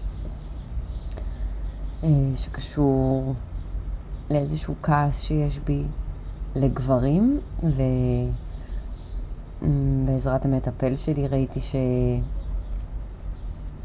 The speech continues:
אני למעשה כועסת על כל גבר ששכבתי איתו. כל גבר ששכבתי איתו, כעסתי עליו אחרי זה על משהו. <laughs> אה, אה, שמתי עכשיו מסכה כזאת של חמר על השיער, וזה מייבש את כל השיער,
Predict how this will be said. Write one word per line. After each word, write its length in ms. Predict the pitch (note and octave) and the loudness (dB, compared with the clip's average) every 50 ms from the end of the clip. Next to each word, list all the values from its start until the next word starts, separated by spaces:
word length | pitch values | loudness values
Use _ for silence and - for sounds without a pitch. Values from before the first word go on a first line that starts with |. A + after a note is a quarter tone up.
| - - - - - - - - - - | -10 -10 -10 -10 -10 -8 -8 -4 0 2
אני 140 | C#3 C#3 C3+ | 4 4 4
למעשה 400 | C3 C3 C3 B2+ B2 A#2 - C3 | 4 4 4 4 2 2 0 -2
כועסת 480 | - - - B2+ - - G#3 F3+ - | -2 -2 -4 -2 0 0 0 0 0
על 80 | B2 A#2+ - | 0 0 2
כל 180 | - C3+ C3 | 2 4 4
גבר 240 | C#3+ D#3 E3+ F#3 G3+ | 4 4 4 4 2
ששכבתי 560 | G#3 - F#3 D#3 D3+ - - D3 - - - | 0 -2 -4 -6 4 8 10 10 10 10 8
איתו. 240 | B3 E3 - A#2+ G#2+ - - - - - - - - - | 6 6 4 2 -2 -2 -4 -6 -6 -8 -8 -8 -2 10
כל 200 | - F3 F#3+ G#3 | 12 12 12 12
גבר 200 | G#3 G#3 G#3+ A3 | 12 10 8 6
ששכבתי 440 | - - - - - D3+ E3 F3+ A3 | 4 2 2 8 10 10 10 8 6
איתו, 120 | G#3+ B3+ A#3+ | 0 0 0
כעסתי 420 | - - - C3+ D3+ D#3+ - E4 D#4 | 2 6 6 6 6 8 12 12 12
עליו 180 | - - C3+ | 12 12 12
אחרי 280 | C3+ - - C3+ C3 B2+ | 10 6 2 2 4 4
זה 160 | B2 C3 A#2 | 6 6 6
על 80 | A#2+ B2 | 8 6
משהו. 440 | B2+ B2 B2+ - - - - - - | 6 8 8 8 8 8 4 0 -2
<laughs> 520 | - - - - - - - - - - C4 C4+ - - - - - - - - - - - - - - - C#4 D4 B3+ A#3+ B3 - - - - - - - - - - - - - - - | -2 -2 -4 -4 -6 -4 -6 -2 0 2 2 2 4 2 2 2 2 2 2 2 2 2 0 0 0 2 2 2 2 2 0 -2 -2 -2 -2 -2 -2 -4 -4 -4 -6 -6 -6 -6 -4 0 4
אה, 40 | E3 D#3 D3 C#3+ C#3 C#3 C3+ C3+ C3+ C3 C3 C3+ C3+ - - - - - - - | 6 6 6 6 6 4 4 4 2 2 0 0 -2 -2 -4 -4 -4 -2 0 2
אה, 220 | D3 C#3 C3 B2+ B2+ - | 4 4 4 4 4 6
שמתי 280 | - D#3 D#3+ D#3 F#3 F3+ | 6 8 8 8 8 6
עכשיו 240 | F3+ - C#3 B2+ | 6 4 2 2
מסכה 400 | C3+ C3 - - D3 C3+ - D#3+ | 2 2 2 0 0 0 0 0
כזאת 320 | D#3 - F#3 D#3+ C3+ - C#3 | 2 2 2 2 2 0 -2
של 120 | - C3 | -2 0
חמר 480 | - - - C#3 C3 C3+ C#3 D3+ D#3 D#3 | 0 2 2 4 6 8 8 10 10 10
על 100 | C#3 C3 | 10 8
השיער, 420 | B2 - - - - C#3 D3+ D3+ C#3 | 6 2 2 4 6 8 8 8 8
וזה 180 | C3 B2+ B2+ | 6 4 4
מייבש 520 | A#2+ B2 B2+ B2+ B2 C3 C#3 E3+ D#3 D#3 - | 4 6 6 4 4 8 8 8 8 8 4
את 80 | - | 0
כל 180 | - - B2+ B2 | 2 6 6 6
השיער, 400 | C#3+ - - - - B2 C3 | 6 4 2 2 4 4 4